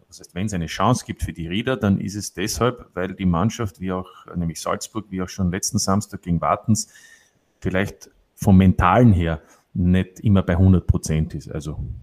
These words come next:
m, dadurch eben dann schon denkt an Chelsea, ja, noch vielleicht, wenn sie eins null führen, wie am Samstag gegen Wartens und dann vergessen, den Sack zuzumachen. Und da plötzlich hat der Gegner natürlich auch noch Ausgleichsmöglichkeiten. Also ich sehe eher die Chance, äh, in, in der mentalen Angelegenheit und jetzt weniger,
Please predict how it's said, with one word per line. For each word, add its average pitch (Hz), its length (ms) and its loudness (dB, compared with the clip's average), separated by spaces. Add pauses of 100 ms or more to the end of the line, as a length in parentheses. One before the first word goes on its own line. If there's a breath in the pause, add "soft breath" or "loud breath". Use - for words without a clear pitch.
(100)
m, 71 380 -4
dadurch 95 300 0
eben 101 120 2
dann 98 140 2
schon 95 160 4
denkt 101 300 2
an 87 120 2
Chelsea, 85 460 -4
ja, 95 100 2
noch 90 280 2 (120)
vielleicht, 85 220 -4
wenn 95 120 6
sie 92 120 2
eins 90 240 2
null 98 100 4
führen, 90 280 0
wie 92 80 0
am 87 80 0
Samstag 90 340 -2
gegen 90 200 0
Wartens 101 380 0
und 90 140 -2
dann 92 120 0
vergessen, 92 520 -2
den 90 120 0
Sack 85 300 -2
zuzumachen. 107 680 -2 (420 soft breath)
Und - 160 -6
da - 20 -2
plötzlich 95 380 -4
hat 98 120 -4
der 95 80 -2
Gegner 95 240 2
natürlich 98 240 2
auch 101 120 2
noch 101 140 -2
Ausgleichsmöglichkeiten. - 880 -10
Also 85 120 -10
ich 101 120 -8
sehe 101 200 -2
eher 104 140 0
die 104 120 -4
Chance, 98 520 0
äh, 95 400 0
in, 95 140 4
in 92 160 2
der 90 100 0
mentalen 90 480 2
Angelegenheit 92 640 -2
und 87 140 -4
jetzt - 240 -12
weniger, 92 420 0